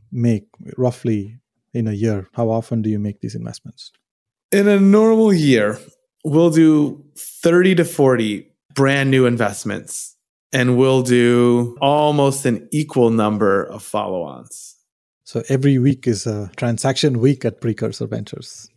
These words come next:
Speaker 2: It feels that way. <laughs>
Speaker 1: That is quite busy indeed. If you were to change one thing about venture capital,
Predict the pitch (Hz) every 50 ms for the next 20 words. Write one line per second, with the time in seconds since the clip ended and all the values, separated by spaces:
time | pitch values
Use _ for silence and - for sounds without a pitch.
0 | _ _ _ _ _ - 156 151 151 - - - - 160 185 214 208 180 147 123
1 | 120 104 92 87 101 104 101 95 98 107 - _ _ _ _ _ _ _ _ 123
2 | - - - 127 - - _ - - _ _ _ _ _ _ _ _ _ - -
3 | - - - - - - - _ _ _ 123 113 110 107 117 113 - - - 117
4 | 110 107 104 113 101 113 110 107 104 101 110 107 104 98 - _ _ _ - 160
5 | 160 156 202 220 254 226 226 226 220 185 156 - - 165 160 156 139 113 113 110
6 | 120 131 139 139 123 - 135 123 117 113 104 110 110 104 107 110 104 - 110 -
7 | - - - - - - -